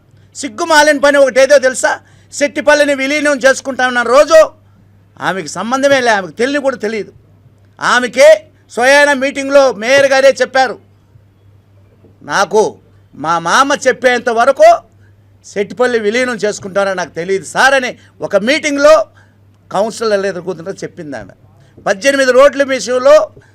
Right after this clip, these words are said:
పద్నాలుగు రోడ్లు మొదటి అజెండాలో వచ్చినప్పుడు ఆయన రోడ్లన్నీ ప్లాన్ చూపిస్తా ఉంటే లాస్ట్లో మేయర్ గారు చెప్పారు,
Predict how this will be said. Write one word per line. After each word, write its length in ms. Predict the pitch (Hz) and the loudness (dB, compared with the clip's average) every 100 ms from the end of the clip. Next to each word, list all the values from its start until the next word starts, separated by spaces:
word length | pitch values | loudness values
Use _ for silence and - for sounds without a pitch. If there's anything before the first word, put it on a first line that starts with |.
| _ _ _ - | _ _ _ -8
పద్నాలుగు 480 | 202 190 254 262 247 | -6 -2 2 2 4
రోడ్లు 260 | 254 277 262 | 4 4 2
మొదటి 280 | 247 262 254 | -2 -2 0
అజెండాలో 480 | 247 262 254 247 | 0 0 0 0
వచ్చినప్పుడు 580 | 240 233 240 240 202 208 - _ _ _ _ - | -2 -4 -8 2 4 4 2 _ _ _ _ -6
ఆయన 240 | 226 254 | -2 0
రోడ్లన్నీ 580 | 214 247 262 262 262 269 | 2 2 2 0 -2 -4
ప్లాన్ 360 | - 226 262 233 | -2 0 0 -4
చూపిస్తా 360 | 247 233 - 240 | -10 -10 -4 -2
ఉంటే 520 | 240 220 262 294 - _ _ _ _ _ | -2 0 2 2 -2 _ _ _ _ _
లాస్ట్లో 440 | 143 180 226 - 254 | -4 0 0 -2 -6
మేయర్ 300 | 208 226 233 | -4 -4 -2
గారు 180 | 214 170 | 0 -2
చెప్పారు, 380 | 185 233 185 | -2 -2 -2